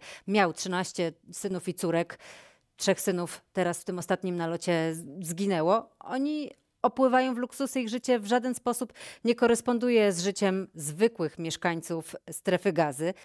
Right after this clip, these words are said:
Gazeta Bild opisywała nawet, że Ismail Hanija prywatnym odrzutowcem, e, lata sobie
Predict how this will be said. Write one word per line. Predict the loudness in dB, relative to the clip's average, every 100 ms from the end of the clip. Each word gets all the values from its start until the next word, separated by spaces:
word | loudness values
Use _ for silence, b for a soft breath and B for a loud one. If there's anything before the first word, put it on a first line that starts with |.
| B
Gazeta | 4 4 6 6 6
Bild | 2 -2 -2
opisywała | -4 -4 0 2 2
nawet, | 0 -2
że | -2
Ismail | -4 -2 0 0
Hanija | -2 -2 2 0
prywatnym | 0 -2 0 0
odrzutowcem, | 0 -2 -2 -2 0 0 2 2 0
e, | 0 2 2
lata | 4 2 0
sobie | -8 -8 -8 -6 -6